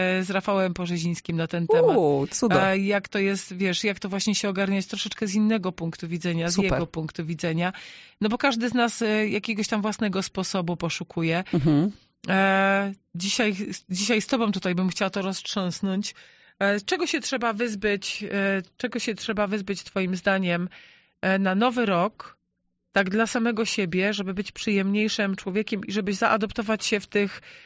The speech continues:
Speaker 1: noworocznych sytuacjach i w tych noworocznych postanowieniach,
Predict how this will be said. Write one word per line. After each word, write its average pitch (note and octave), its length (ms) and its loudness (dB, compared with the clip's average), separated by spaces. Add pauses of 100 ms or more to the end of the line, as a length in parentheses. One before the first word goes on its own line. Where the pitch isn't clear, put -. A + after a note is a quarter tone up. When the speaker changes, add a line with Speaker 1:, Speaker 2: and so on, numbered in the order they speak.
(160)
Speaker 1:
noworocznych G#3+ 640 0
sytuacjach G3 680 0 (400)
i G#3+ 120 2
w - 60 -14
tych A3 160 2
noworocznych A3 500 0
postanowieniach, G#3 1040 2